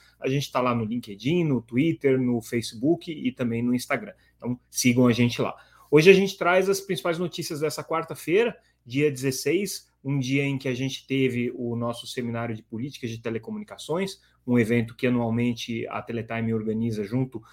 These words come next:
com o Centro de Estudos de Política, Direito, Tecnologia,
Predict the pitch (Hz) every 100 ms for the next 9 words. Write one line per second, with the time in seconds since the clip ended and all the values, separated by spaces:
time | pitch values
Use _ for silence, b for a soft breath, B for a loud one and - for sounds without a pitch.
0 | b b 135 120 135 131 127 113 117 -
1 | 135 127 113 107 - b b 117 113 117
2 | 131 143 - 110 117 117 139 131 123 113
3 | 123 131 123 120 107 107 131 127